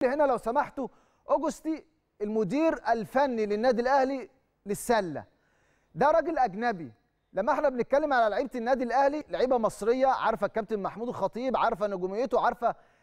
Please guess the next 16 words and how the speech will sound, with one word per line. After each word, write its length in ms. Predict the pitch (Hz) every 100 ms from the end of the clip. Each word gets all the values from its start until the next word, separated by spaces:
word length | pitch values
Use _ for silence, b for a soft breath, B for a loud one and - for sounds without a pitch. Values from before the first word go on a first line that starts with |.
| b
تاريخه 420 | - 208 269 247 -
الكبير، 640 | 196 - 202 277 269 180 - b b
لكن 300 | 208 220 208 -
عايز 340 | 165 294 240
أقف 200 | 302 269
عند 220 | 202 214 180 262
أوجستي 520 | 269 262 - 269 220 _ _ _ _
الراجل 440 | 185 185 269 269 277
اللي 180 | 226 208
بقاله 540 | 214 269 302 254 196
يعني 380 | 175 180 170 185
شهور 340 | - 208 233 302
قليلة 600 | - 226 269 262 202 127 _ _ _ -
داخل 400 | 254 269 202 143 _
النادي 280 | 202 262 247
الأهلي، 460 | 240 240 208 160